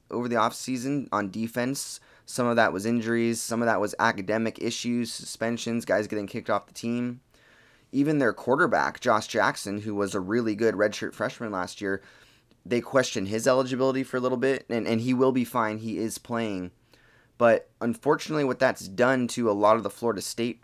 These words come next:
fans is made them think that there's really no way they can lose this game. I mean, I listen to Florida State podcasts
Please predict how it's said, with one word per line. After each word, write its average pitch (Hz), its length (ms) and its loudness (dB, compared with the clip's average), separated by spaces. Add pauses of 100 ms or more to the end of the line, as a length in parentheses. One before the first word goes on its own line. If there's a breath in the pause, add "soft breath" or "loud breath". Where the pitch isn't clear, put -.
fans 92 720 -6 (460)
is 98 320 -2
made 104 240 -2
them 107 120 -2
think 113 260 -4
that 107 120 -2
there's 95 220 -6
really 110 200 0
no 104 160 0
way 87 200 0
they 107 100 0
can 80 220 -6
lose 90 160 -4
this 107 160 -8
game. 127 380 -6 (500 soft breath)
I - 20 -10
mean, 110 140 2
I 110 80 4
listen 120 240 2
to 107 80 0
Florida 117 240 0
State 110 200 -2
podcasts 104 680 -4